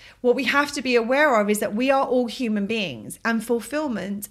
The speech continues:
and the meeting of our needs is, the fulfillment of our needs is our birthright. We are worthy of that because we all exist. And it doesn't have to cost anything from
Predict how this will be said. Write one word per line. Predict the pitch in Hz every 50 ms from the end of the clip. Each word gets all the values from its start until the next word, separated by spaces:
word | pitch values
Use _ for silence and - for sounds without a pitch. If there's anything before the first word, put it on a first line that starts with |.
| _ -
and | 190 190 190 196 208 - - 202
the | 202
meeting | 196 202 208 226 254 269 269 - 262 254 247
of | 233
our | 226 196 196
needs | 196 185 175 170 170 -
is, | 175 180
the | - 190
fulfillment | 190 - 214 202 - 302 311 311 294 233
of | 233
our | 220 220
needs | 214 208 190 185 180 - -
is | 208 196 196 -
our | - 208 214 202 190
birthright. | 185 190 180 175 175 - - - - - - - - - - _ - - - _ -
We | 214 226 214
are | 202 202 196
worthy | 190 220 226 220 233 226 233 214
of | 208 214
that | 185 175 175 -
because | 208 - - 202 196 190 -
we | 190
all | 175 175 175 170
exist. | 170 175 - 180 135 175 - - - - - - - - _ -
And | 240 247 240
it | 233 220 214
doesn't | 254 247 240 247 240 254 240
have | 202 - 240 214 -
to | - 240
cost | 208 - - - 269 262 214 - - -
anything | - 208 202 202 196 180 - 175 165 165 180 190 202 - - - - - _ _
from | _ - - 220 196 202 202 202 196 208